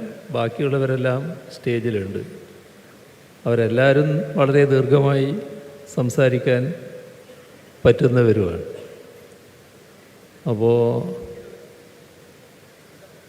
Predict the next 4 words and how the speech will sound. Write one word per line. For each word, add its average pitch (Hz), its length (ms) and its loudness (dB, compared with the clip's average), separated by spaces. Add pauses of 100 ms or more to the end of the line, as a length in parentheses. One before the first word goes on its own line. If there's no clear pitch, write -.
(1000)
എത്ര 123 180 -2 (100)
പേരെ 123 240 4 (880)
ഈ 120 40 -4 (140)
യോഗം 117 320 -2